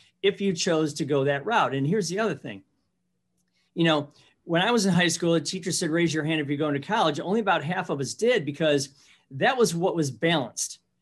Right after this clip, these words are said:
okay? The American economy requires a hundred sixty-five million jobs. About half of those are something that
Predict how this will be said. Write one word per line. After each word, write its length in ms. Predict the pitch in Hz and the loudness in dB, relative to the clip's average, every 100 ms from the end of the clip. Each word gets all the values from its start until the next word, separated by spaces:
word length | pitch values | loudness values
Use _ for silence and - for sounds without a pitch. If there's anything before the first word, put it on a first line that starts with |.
| _ - | _ -6
okay? 460 | 143 151 147 160 - - | -2 2 2 0 -6 -2
The 80 | |
American 360 | 156 190 220 214 | 2 2 2 0
economy 500 | 147 185 190 190 160 | -2 -2 -2 2 0
requires 840 | 139 135 - 185 185 147 131 135 - _ _ | 0 -6 -4 0 2 2 0 -4 -10 _ _
a 60 | 127 | -6
hundred 220 | 208 196 | -2 -2
sixty-five 600 | - 202 180 165 175 156 | -2 -4 -8 -2 -2 0
million 300 | 160 143 131 | 0 0 -2
jobs. 480 | 131 123 123 123 - _ _ - | -2 -2 -4 -6 -16 _ _ -4
About 240 | 175 170 | -2 0
half 280 | 180 220 208 | 0 0 0
of 60 | |
those 280 | 160 147 147 | 0 2 2
are 200 | 147 143 | 0 0
something 500 | 143 - 156 160 147 | 0 -2 -2 0 0
that 320 | 143 139 143 | 0 0 -4